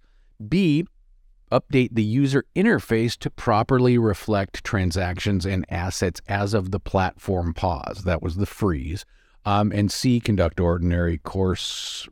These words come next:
reconciliation of accounts, and two, granting related relief. Those last two, I really don't know what those mean, and I don't care. But so the main thing for me is, A, the honoring of the wallet withdrawals. But what about this B, uh,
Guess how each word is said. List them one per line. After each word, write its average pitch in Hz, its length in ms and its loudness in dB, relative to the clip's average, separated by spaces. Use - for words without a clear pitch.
reconciliation 92 800 0
of 85 80 -2
accounts, 151 400 0
and 131 240 2
two, 127 280 2
granting 95 440 0
related 85 400 -2
relief. 85 300 -4
Those 90 160 0
last 113 240 2
two, 107 120 6
I 95 120 2
really 95 340 2
don't 87 320 0
know 92 280 0
what 82 120 -2
those 82 220 0
mean, 90 420 0
and 95 180 0
I 85 60 -2
don't 78 160 -8
care. - 220 -8
But 143 140 4
so 147 160 4
the 123 80 0
main 202 180 2
thing 190 140 0
for 143 100 0
me 123 160 4
is, 107 140 0
A, 117 260 0
the 107 280 0
honoring 110 400 2
of 95 100 0
the 104 80 0
wallet 95 320 2
withdrawals. 80 540 -4
But 120 200 0
what 131 160 4
about 180 180 0
this 104 160 -2
B, 104 540 2
uh, 90 840 2